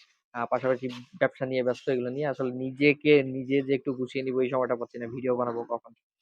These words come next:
তো সবকিছুই হবে, সমস্যা নেই। আপনার কারো যদি কোনো প্রশ্ন থাকে এখন থেকে আমাকে প্রশ্নগুলো কমেন্টের মাধ্যমে করবেন, কারণ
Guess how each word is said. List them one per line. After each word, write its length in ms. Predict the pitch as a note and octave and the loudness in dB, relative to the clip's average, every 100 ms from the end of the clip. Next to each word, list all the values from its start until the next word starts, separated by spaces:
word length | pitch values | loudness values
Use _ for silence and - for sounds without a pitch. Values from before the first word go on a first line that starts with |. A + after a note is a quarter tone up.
| _ _ | _ _
তো 80 | _ - | _ -4
সবকিছুই 520 | C#3 - G3 G3 A3 | -2 -2 -2 2 4
হবে, 200 | F#3 B3+ | 6 4
সমস্যা 360 | - D3+ - E3 | 4 4 4 2
নেই। 140 | C4+ - _ _ - | 2 -4 _ _ 2
আপনার 240 | C#3 E3 | 2 4
কারো 180 | D#3+ D3+ | 6 6
যদি 140 | D3+ E3 | 6 4
কোনো 160 | F3 | 0
প্রশ্ন 260 | E3 D3+ - D3+ | 2 2 2 0
থাকে 160 | E3 | 6
এখন 200 | D#3 D#3+ D3+ | 6 6 2
থেকে 140 | D#3 | 4
আমাকে 200 | D#3 D#3 | 2 0
প্রশ্নগুলো 420 | D#3 D3 D#3 D#3 D3+ | -2 -4 0 2 4
কমেন্টের 380 | C#3 C#3+ D#3 | 2 0 -2
মাধ্যমে 240 | D3+ D#3 D#3+ - | 0 0 -2 2
করবেন, 280 | C#3+ D#3 G#3 - | 2 4 0 4
কারণ 200 | D3+ | 4